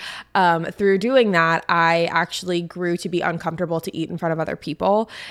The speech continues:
And that became, you know, a subconscious thing. I just would not eat over time. That's just how it worked.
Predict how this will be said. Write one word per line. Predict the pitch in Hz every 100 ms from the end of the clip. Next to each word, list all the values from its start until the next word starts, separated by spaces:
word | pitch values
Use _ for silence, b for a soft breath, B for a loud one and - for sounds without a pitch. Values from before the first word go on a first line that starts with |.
| B -
And | 180 170 160 160 156 -
that | 165 165 160 -
became, | 175 - 170 160 156 156 175 233
you | 175 170
know, | 156
a | 165
subconscious | 180 165 160 156 165
thing. | 170 160
I | 160
just | 160
would | 170 165 160
not | 160 151 -
eat | 165 -
over | - - 165
time. | - -
That's | 175 180
just | 170
how | 180 175
it | -
worked. | - -